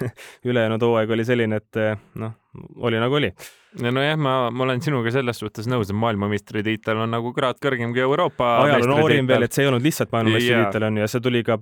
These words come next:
Speaker 1: päris dominantsel viisil, eks ju.
Speaker 2: No hooaja lõpus natukene hakkas Kalev väristama, aga noh, ütleme niimoodi, et võib-olla
Speaker 1: Siis oli tehtud ka ju,
Speaker 2: No siis oli juba tehtud
Speaker 1: põhimõtteliselt.
Speaker 2: ka selles suhtes, võib-olla, võib-olla ta juba i-, ise kuidagi, noh,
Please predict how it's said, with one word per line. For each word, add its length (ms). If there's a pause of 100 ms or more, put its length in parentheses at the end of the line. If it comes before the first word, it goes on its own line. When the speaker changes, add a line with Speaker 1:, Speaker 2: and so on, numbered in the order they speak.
(520)
Speaker 1:
päris 520
dominantsel 880
viisil, 460
eks 240
ju. 100
Speaker 2:
No 120 (180)
hooaja 340
lõpus 380
natukene 400
hakkas 300 (260)
Kalev 320
väristama, 480
aga 160
noh, 100
ütleme 300
niimoodi, 320
et 60
võib-olla 260
Speaker 1:
Siis 80
oli 80
tehtud 260
ka 140
ju, 60
Speaker 2:
No 40
siis 220
oli 140
juba 120
tehtud 300
Speaker 1:
põhimõtteliselt. 80
Speaker 2:
ka 60
selles 280
suhtes, 320
võib-olla, 440 (180)
võib-olla 400
ta 80
juba 240 (320)
i-, 400
ise 220 (180)
kuidagi, 680
noh, 220